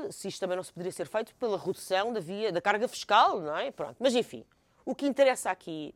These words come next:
eh, percebermos, porque isso é o que <laughs> realmente importa, é que nós estamos perante o empobrecimento galopante e inaudito da população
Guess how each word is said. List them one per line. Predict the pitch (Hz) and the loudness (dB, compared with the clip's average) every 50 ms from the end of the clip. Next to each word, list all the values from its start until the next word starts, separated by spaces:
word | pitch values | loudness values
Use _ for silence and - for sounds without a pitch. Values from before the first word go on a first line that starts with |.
| - - | -12 -12
eh, | 139 | -12
percebermos, | - - - - - 147 135 135 135 135 - 131 135 139 - - _ _ _ _ _ _ _ | -12 -14 -18 -20 -18 -14 -12 -12 -12 -12 -14 -18 -20 -20 -20 -20 _ _ _ _ _ _ _
porque | _ - - 226 | _ -10 -8 -8
isso | - - | -4 -2
é | 202 | -4
o | - | -2
que | - 185 | 0 0
<laughs> | 180 185 175 - | 0 0 0 0
realmente | 214 208 214 - - 190 185 - | 0 0 2 0 -2 -4 -4 -6
importa, | 170 165 - - 139 139 139 - - 147 147 156 - _ _ - - - - - _ - | -10 -12 -10 -8 -6 -6 -6 -8 -10 -12 -12 -12 -14 _ _ -20 -20 -20 -20 -20 _ -6
é | - 190 | -6 -6
que | - 202 | -4 -4
nós | 208 208 - | -6 -6 -6
estamos | - - 190 190 196 - - | -4 -2 -2 -2 -4 -6 -10
perante | - 180 180 190 190 196 196 - - - | -6 -4 -2 -2 -2 -2 -4 -6 -10 -12
o | 202 170 180 208 | -10 -10 -8 -8
empobrecimento | 214 214 - - 262 254 208 220 208 - - - 196 180 175 160 156 151 147 _ - 170 | -10 -10 -8 -6 -4 -4 -4 -4 -8 -8 -10 -8 -8 -6 -4 -4 -6 -6 -6 _ -12 -10
galopante | 156 165 262 277 247 233 190 - - 196 170 160 165 165 - - 202 208 233 - _ _ _ _ _ - | -6 -2 -2 -2 0 -2 -4 -2 0 0 0 0 0 -6 -10 -10 -10 -10 -10 -12 _ _ _ _ _ -6
e | 226 240 247 | -2 -2 0
inaudito | 247 240 208 190 196 156 196 214 220 - _ - 233 233 - - | 0 2 2 2 0 -2 -4 -8 -8 -10 _ -10 -10 -10 -10 -8
da | 196 190 196 | -6 -6 -6
população | - - 226 - - 175 180 - - 160 156 156 175 - | -6 -8 -12 -10 -6 -8 -8 -6 -4 -4 -4 -4 -6 -8